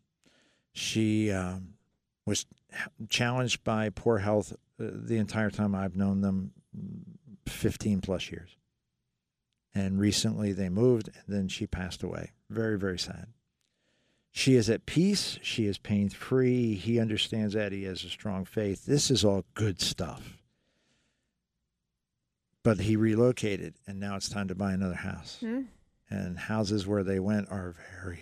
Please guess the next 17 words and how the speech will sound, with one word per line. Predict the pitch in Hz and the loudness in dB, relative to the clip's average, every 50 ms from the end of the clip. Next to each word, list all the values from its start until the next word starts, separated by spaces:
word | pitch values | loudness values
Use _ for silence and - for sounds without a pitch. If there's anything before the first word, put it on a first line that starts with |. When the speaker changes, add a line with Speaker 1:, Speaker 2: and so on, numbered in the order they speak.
| - | -18
Speaker 1:
expensive, | - - - - - 76 - - - - - - - - - _ _ _ _ _ _ _ _ _ _ _ _ | -20 -16 -16 -14 -14 -14 -14 -14 -16 -18 -18 -20 -20 -20 -20 _ _ _ _ _ _ _ _ _ _ _ _
very | - 92 98 101 92 92 92 85 | -6 -2 -2 0 0 0 -2 -4
expensive. | 78 - - - - - - - - - _ _ _ _ _ _ _ _ _ _ _ _ _ _ _ _ _ _ _ | -4 -8 -10 -10 -10 -12 -12 -14 -18 -20 _ _ _ _ _ _ _ _ _ _ _ _ _ _ _ _ _ _ _
And | 117 110 107 | 2 4 4
I | 104 104 | 6 4
mentioned | 101 104 110 117 110 - 147 147 | 4 4 2 2 4 4 4 6
in | 151 160 160 156 - _ | 6 4 4 2 4 _
passing | - - - - 135 131 127 117 - - - 101 92 92 95 | 2 2 4 2 2 4 4 2 0 2 0 0 0 2 0
the | 95 | 0
possibility | - - - 101 101 - - - 98 98 117 117 117 110 110 104 | 0 0 -2 0 -2 -2 -2 -2 2 2 4 4 4 4 2 0
that | 95 101 98 98 - - | 0 0 -2 -2 -2 -4
maybe | - 101 101 98 92 101 | -4 -4 -2 -2 -2 -2
a | 101 98 | -2 0
reverse | 98 98 98 85 95 101 95 - - | 0 -2 -2 0 -2 -2 -2 -2 -2
mortgage | 117 127 131 120 98 101 90 95 | 0 2 2 2 2 0 -2 -4
would | 95 90 | -6 -8
help. | - - - 92 - _ | -8 -10 -12 -12 -12 _